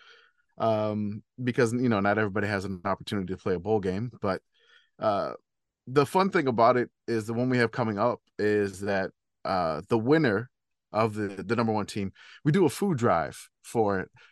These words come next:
uh, because, I mean, we enjoyed it last year. Uh, Iowa was the national champion, and we raised about fifty-five hundred bucks when we were much, much smaller, uh, for, like, the Iowa City food banks. So that was,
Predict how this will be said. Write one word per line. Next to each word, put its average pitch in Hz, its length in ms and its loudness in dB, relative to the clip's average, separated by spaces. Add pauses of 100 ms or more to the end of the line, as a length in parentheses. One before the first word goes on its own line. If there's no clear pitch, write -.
(120)
uh, 104 320 0
because, 113 340 -2
I 117 40 2
mean, 117 180 -4
we 123 260 0
enjoyed 113 360 0
it - 100 -4
last 123 320 4
year. 123 420 -2
Uh, - 60 -6
Iowa 110 720 2
was 104 160 -2
the 104 80 -6
national 98 360 -2
champion, 135 560 0 (500)
and 110 240 -2
we 123 60 0
raised 190 360 2
about 151 240 2
fifty-five 135 600 2
hundred 127 280 -4
bucks - 440 -4
when 117 220 2
we 123 100 4
were 113 180 4
much, 117 340 2
much 113 280 -2
smaller, 127 420 0 (540)
uh, 107 340 2
for, 117 260 0
like, 107 240 -2
the - 80 -2
Iowa 113 280 4
City 117 200 -4
food 131 220 -4
banks. 139 420 -2
So 117 180 0
that 113 140 4
was, 120 320 -2